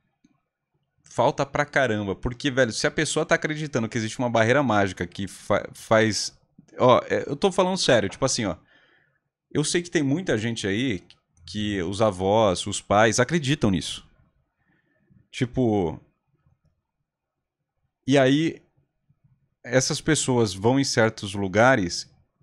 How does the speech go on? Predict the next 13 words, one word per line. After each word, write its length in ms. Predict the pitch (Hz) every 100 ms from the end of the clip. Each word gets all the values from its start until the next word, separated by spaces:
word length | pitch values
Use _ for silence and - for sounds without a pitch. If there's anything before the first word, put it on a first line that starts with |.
| _ _ _ -
e 80 | 127
encontram 500 | 131 131 135 135 131
lá 100 | 123
uma 180 | 131 139
sociedade 720 | - 135 139 123 107 117 127
que 120 | -
ela 140 | 127 127
vai, 520 | 113 113 131 143 147 _ _ _ _ _ _ _ _ _ _ _ _ -
que 80 |
ela 100 | 120
vai 140 | 120 123
ter 120 | 123
interação, 760 | 113 117 127 - 127 120 113